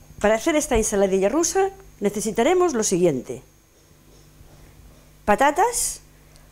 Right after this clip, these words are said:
judías verdes, alu-, o alubias, lo podéis reemplazar por guisantes, zanahoria,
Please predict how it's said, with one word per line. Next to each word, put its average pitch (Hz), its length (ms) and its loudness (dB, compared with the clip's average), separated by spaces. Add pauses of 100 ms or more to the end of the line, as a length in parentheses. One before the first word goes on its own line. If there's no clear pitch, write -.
(200)
judías 269 460 4
verdes, 302 760 0 (360)
alu-, 208 360 4
o 202 160 4
alubias, 269 580 2 (320)
lo 226 80 2
podéis 277 320 0
reemplazar 269 580 -2
por 269 140 0
guisantes, 170 720 -2 (640)
zanahoria, 269 640 2